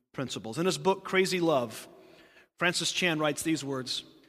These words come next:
"Following Jesus is not about diligently keeping a set of rules or conjuring up the moral fortitude to lead good lives.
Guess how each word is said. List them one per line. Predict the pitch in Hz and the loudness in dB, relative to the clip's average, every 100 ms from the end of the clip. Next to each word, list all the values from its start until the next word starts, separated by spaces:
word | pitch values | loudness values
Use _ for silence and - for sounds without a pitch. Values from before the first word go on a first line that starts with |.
| - - | -20 -20
"Following | - 196 214 233 226 214 | 2 6 8 8 6 4
Jesus | 156 190 180 180 180 | 6 6 6 4 2
is | 156 | 2
not | 160 185 | 4 4
about | 185 175 170 175 - - 135 | 4 4 4 2 -10 -6 2
diligently | 180 180 165 180 175 | 6 6 4 2 0
keeping | - 180 175 156 | 0 -2 0 -2
a | |
set | - 165 170 | 0 0 -2
of | 143 | -2
rules | 151 156 165 147 | 2 2 2 0
or | 139 | -4
conjuring | - 147 165 156 165 160 | -4 -2 0 0 0 2
up | 170 - - - | 0 -2 -12 -4
the | |
moral | 143 143 160 165 | 0 2 4 2
fortitude | - 170 165 - 175 175 | 0 -2 -2 -2 -2 0
to | 143 | 0
lead | 131 139 143 | 0 -2 -2
good | 135 | -6
lives. | 120 98 92 101 - - | -6 -8 -12 -8 -8 -8